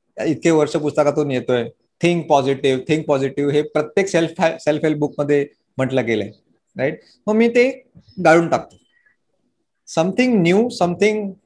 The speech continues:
different, something which is very relevant to today's world. आता, अ, मी असे काही कॅटेगरीज ॲपमध्ये बनवले, जसं मोबाईल ॲडिक्शन and डिजिटल लाईफ, ही एक कॅटेगरी झाली आहे. हा एक पुस्तक,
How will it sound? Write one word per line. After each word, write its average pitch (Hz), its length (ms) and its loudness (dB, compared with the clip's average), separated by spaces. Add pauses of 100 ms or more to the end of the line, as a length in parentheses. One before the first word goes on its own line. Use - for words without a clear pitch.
different, 175 400 2 (480)
something 220 300 2
which 220 120 -2
is 131 180 -6
very 185 240 4
relevant 190 560 2
to 214 60 0 (160)
today's 202 380 8 (360)
world. 180 340 2 (920)
आता, 190 220 6 (360)
अ, 170 400 2 (220)
मी 175 100 0
असे 180 200 0
काही 214 180 4
कॅटेगरीज 196 420 2
ॲपमध्ये 180 320 0
बनवले, 170 340 0
जसं 180 300 0 (380)
मोबाईल 180 440 6
ॲडिक्शन 196 540 4 (200)
and 147 160 -2
डिजिटल 156 320 2
लाईफ, 101 200 -2 (420)
ही 190 80 6
एक - 260 -2
कॅटेगरी 269 400 4
झाली 202 280 2
आहे. - 80 -10 (1600)
हा 151 60 4
एक 202 320 0 (580)
पुस्तक, 170 200 2